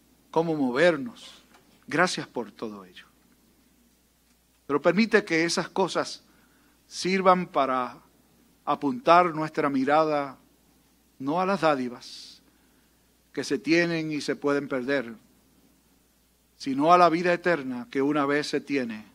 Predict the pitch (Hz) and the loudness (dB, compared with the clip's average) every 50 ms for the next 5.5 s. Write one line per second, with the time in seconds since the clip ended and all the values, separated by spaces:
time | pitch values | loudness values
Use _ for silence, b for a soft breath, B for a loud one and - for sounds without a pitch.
0 | _ _ _ _ _ _ _ _ _ _ _ _ _ _ 123 120 117 139 135 - | _ _ _ _ _ _ _ _ _ _ _ _ _ _ -8 -4 -2 -2 -2 -2
1 | - - - - - - - - - - - - - - 120 107 - 113 123 127 | -6 -10 -12 -12 -14 -14 -16 -18 -18 -20 -20 -20 -16 -16 -16 -12 -8 -6 -6 -6
2 | 117 104 90 - - - _ _ _ _ _ _ _ _ _ _ _ _ _ _ | -6 -8 -14 -20 -20 -20 _ _ _ _ _ _ _ _ _ _ _ _ _ _
3 | _ _ _ _ _ _ _ _ _ _ _ _ _ _ _ 131 127 127 123 - | _ _ _ _ _ _ _ _ _ _ _ _ _ _ _ -10 -10 -10 -8 -8
4 | 127 123 135 151 143 131 135 135 131 - 131 127 123 123 120 127 131 135 139 135 | -6 -4 -2 -2 -2 -2 -4 -6 -6 -6 -8 -6 -6 -6 -6 -4 -4 -4 -4 -4
5 | 131 123 113 - - 147 143 135 117 - | -6 -8 -10 -6 -6 -4 -4 -4 -6 -10